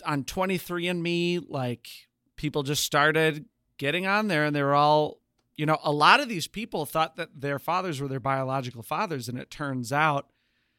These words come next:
this, uh, guy's a total creep. It's on Netflix. Can't remember what it's called, but I, I recommend it. It's, it's just bad. And then the other thing I watched was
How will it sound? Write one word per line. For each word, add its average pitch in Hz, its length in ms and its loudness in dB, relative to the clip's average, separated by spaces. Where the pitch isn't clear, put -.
this, 127 540 -8
uh, 143 280 0
guy's 160 280 2
a 135 60 -10
total 170 260 -2
creep. 196 400 0
It's 151 240 -4
on 156 160 2
Netflix. 190 760 -4
Can't 160 220 -4
remember 160 280 -6
what 151 100 -4
it's 147 100 -8
called, 180 320 0
but 160 80 -2
I, 131 300 -2
I 190 120 4
recommend 202 600 2
it. 139 200 -2
It's, - 500 -6
it's 151 200 -2
just 208 200 0
bad. 147 400 2
And 180 160 -4
then 214 80 -4
the 180 160 -2
other 208 260 0
thing 156 240 -2
I 143 80 0
watched 139 380 -2
was 127 180 -6